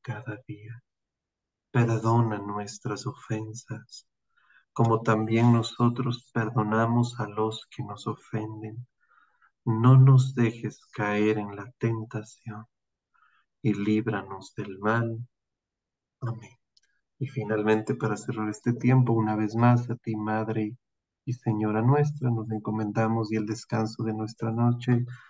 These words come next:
de nuestras familias, de nuestro corazón, y que nos protejas, Virgen y Madre,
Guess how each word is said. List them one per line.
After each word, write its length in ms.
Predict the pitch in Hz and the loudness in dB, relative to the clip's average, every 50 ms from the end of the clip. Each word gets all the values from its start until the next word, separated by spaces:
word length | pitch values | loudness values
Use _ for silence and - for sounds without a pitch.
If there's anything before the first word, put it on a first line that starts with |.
| _ _ - | _ _ -8
de 80 | - 110 | -6 -4
nuestras 520 | 107 110 107 - _ - 117 110 117 - | -4 -4 -6 -6 _ -8 -6 -6 -8 -8
familias, 840 | - - 110 110 117 120 120 123 120 120 117 117 113 110 113 117 - - | -6 -4 0 2 6 8 8 8 8 8 6 2 0 -4 -6 -10 -12 -12
de 80 | - 113 | -10 -10
nuestro 400 | 107 104 113 - _ - 127 120 | -10 -10 -14 -16 _ -12 -12 -10
corazón, 640 | - - 113 113 113 120 - - 147 147 147 151 151 - - - - - - - _ - | -6 -4 -4 -4 -4 -4 0 0 2 2 2 0 -2 -4 -8 -14 -20 -20 -20 -20 _ -8
y 80 | - 120 | -4 2
que 120 | - 143 | 4 4
nos 200 | 107 110 110 - | 4 4 0 0
protejas, 680 | - 117 117 120 - 113 117 120 - - 113 104 - 107 | 0 -2 -2 0 2 0 0 0 0 -2 -4 -4 -4 -4
Virgen 460 | 110 110 107 110 - - 117 107 107 | -4 -4 -4 -4 -4 -4 -4 -2 -2
y 60 | 110 | -6
Madre, 520 | 107 104 104 104 107 107 113 127 110 117 | -4 -4 -2 -2 -2 -4 -6 -8 -10 -12